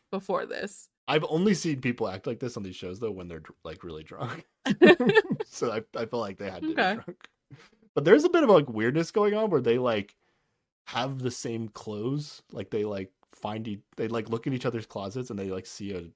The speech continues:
Speaker 2: a shirt and they're like, "I have this exact same shirt, but in a different color."
Speaker 1: Yep.
Speaker 2: And then they bust it out and they're, like, laughing about it. And then they're also, like, into the same band or something. And I don't, I
Speaker 1: Yeah,
Speaker 2: forget what
Speaker 1: they
Speaker 2: they're
Speaker 1: just
Speaker 2: referencing.
Speaker 1: find a bunch of things in common and they're like, "Wait, are you my ex?"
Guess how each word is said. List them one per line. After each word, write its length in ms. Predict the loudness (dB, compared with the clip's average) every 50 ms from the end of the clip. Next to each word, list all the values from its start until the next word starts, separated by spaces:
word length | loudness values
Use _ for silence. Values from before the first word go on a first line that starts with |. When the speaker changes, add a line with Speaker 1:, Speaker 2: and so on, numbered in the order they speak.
| _ _ _ -10 -10
Speaker 2:
a 60 | -10
shirt 340 | -10 -10 -10 -8 -8 -8 -8
and 80 | -8
they're 80 | -10 -8
like, 180 | -8 -8 -8 -6
"I 80 | -4 -2
have 140 | -2 -2 -2
this 120 | -2 -2
exact 460 | -2 -4 -2 -4 -4 -4 -4 -4 -6
same 320 | -6 -2 0 0 0 -2 -4
shirt, 480 | -8 -10 -6 -4 -2 -2 -2 -2 -6 _
but 120 | -8 -8
in 80 | -6 -6
a 40 |
different 380 | -4 -4 -6 -4 -2 -6 -6 -6
color." 280 | -6 -6 -4 -2 0 4
Speaker 1:
Yep. 100 | 6 6
Speaker 2:
And 100 | 4 4
then 60 | 0
they 120 | -4 -4 -4
bust 280 | -4 -6 -6 -6 -8
it 100 | -10 -8 -6
out 100 | -6 -6
and 100 | -4 -4
they're, 80 | -6
like, 140 | -6 -6 -8
laughing 400 | -8 -8 -8 -8 -8 -10 -14 -14
about 240 | -10 -10 -8 -8 -8
it. 160 | -10 -12 -14 _ _ _ _
And 160 | -4 0 0
then 120 | 2 4 6
they're 160 | 6 6 6
also, 320 | 4 0 -2 0 0 2
like, 260 | 2 2 2 0 -2
into 300 | -8 -8 -8 -6 -6 -6
the 120 | -6 -6 -8
same 800 | -8 -8 -10 -8 -6 -6 -6 -6 -6 -6 -8 -10 -10 -14 -20 _ _ _ _ _
band 500 | -12 -12 -10 -10 -8 -8 -6 -8 -6 -4
or 140 | -4 -4 -4
something. 760 | -4 -6 -6 -6 -6 -6 -6 -6 -4 -4 -6 -6 -8 -10 -12 _
And 220 | -10 -8 -6 -4
I 80 | -2 -2 2
don't, 120 | 2 2 2
I 40 |
Speaker 1:
Yeah, 240 | 4 4 6 6 6
Speaker 2:
forget 40 | 6
what 60 | 4 0
Speaker 1:
they 60 | 2
Speaker 2:
they're 140 | 2 0 0
Speaker 1:
just 200 | 0 -6 -8 -12
Speaker 2:
referencing. 340 | -14 -14 -14 -16 -16 -16 -18 _
Speaker 1:
find 480 | -18 -18 4 8 10 10 10 10 8 6
a 40 |
bunch 240 | 6 6 4 4 2
of 100 | 0 2
things 220 | 2 2 2 2 0
in 100 | -2 -2
common 460 | 4 4 4 6 6 4 2 2 2
and 100 | 2 2
they're 100 | 2 4
like, 280 | 4 4 2 2 0 0
"Wait, 280 | 2 2 2 0 0 _
are 120 | 0 0 0
you 340 | 0 -2 -4 -4 -2 -2 0
my 220 | 2 4 4 6
ex?" 560 | 6 6 6 6 4 0 _ -6 -6 -6 -6